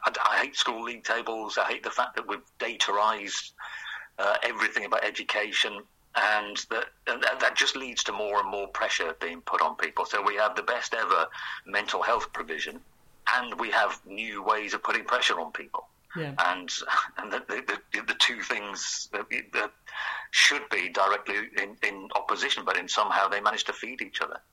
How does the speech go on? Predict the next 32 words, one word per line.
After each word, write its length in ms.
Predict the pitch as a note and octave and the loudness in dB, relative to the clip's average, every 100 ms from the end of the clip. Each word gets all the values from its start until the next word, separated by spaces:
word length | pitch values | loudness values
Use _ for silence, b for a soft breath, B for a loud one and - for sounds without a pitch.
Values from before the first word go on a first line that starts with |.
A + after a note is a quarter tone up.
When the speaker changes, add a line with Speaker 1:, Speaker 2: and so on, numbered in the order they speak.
| _ | _
Speaker 2:
And 160 | F#3 E3 | -6 -4
if 120 | D3+ | -2
you 100 | E3+ | -2
want 140 | F3 | -2
to 80 | D#3+ | -2
learn 180 | E3+ E3 | -2 -2
about 260 | C#3+ C#3 C3+ | -2 -4 -2
modern 280 | D3+ C3+ | -2 -2
teaching, 540 | C3 - F#3+ - C#3 C3 | -6 -4 -4 -4 -6 0
Ryan 300 | E3 D#3 D3+ | 2 4 2
Wilson, 420 | D3 C#3 - B2 | 0 -2 -6 -6
Let 180 | C3 - | -6 -4
That 220 | C#3 - | -6 -4
Be 100 | C#3+ | -4
a 60 | C3 | -2
Lesson, 480 | C3+ B2+ - B2+ A#2+ | -2 -4 -6 -8 -8
is, 240 | C3 B2+ | -8 -8
is 200 | - C#3 | -8 -4
illuminating. 600 | D3+ D3+ E3 D3+ C#3+ C#3+ | 0 4 4 4 0 -2
I 40 | D3 | -2
didn't 280 | E3+ D#3 | -2 -2
know 220 | D#3+ D3+ D3 | 0 0 0
about 260 | C3+ C3 | 0 -2
the 60 | C#3 | -4
targets 640 | - D#3 C#3 C#3 C#3 - | -2 2 2 2 -2 -6
and 140 | C#3 B2 | -8 -8
the 20 | |
spreadsheets 800 | A#2 - C#3+ C3 - C#3+ C#3 - | -8 -2 -2 -2 -2 -2 -2 -8
and 120 | A#2+ | -8
the 40 | A#2 | -6
nonsense 840 | C3 C#3 C#3 - C#3 B2+ A#2+ - | -2 -2 -2 -4 -6 -8 -12 -14
and 180 | B2 A#2+ | -12 -12